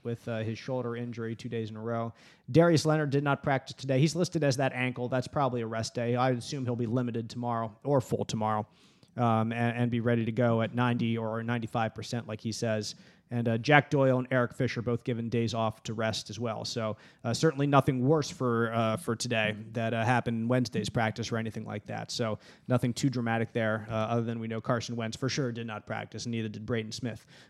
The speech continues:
uh, on Thursday. So it all, all comes down really to Friday. We'll see if Carson Wentz can be out there even in a limited role.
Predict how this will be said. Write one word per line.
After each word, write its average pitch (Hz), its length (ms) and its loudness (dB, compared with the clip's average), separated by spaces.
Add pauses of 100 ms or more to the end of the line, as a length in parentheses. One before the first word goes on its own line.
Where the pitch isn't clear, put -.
uh, 120 60 0 (180)
on 110 180 -2
Thursday. 110 460 -4
So 113 180 -2
it 104 100 -2
all, 127 180 6
all 131 180 6
comes 127 200 0
down 120 240 2
really 120 200 2
to 110 100 -8
Friday. 120 400 2
We'll 110 140 -8
see - 160 -4
if 107 80 -10
Carson 113 340 -2
Wentz 110 260 -6
can 117 140 -4
be 117 140 0
out 110 140 0
there 113 160 -2
even 123 180 -4
in 120 100 -6
a 120 60 -4
limited 123 400 -2
role. 120 340 -4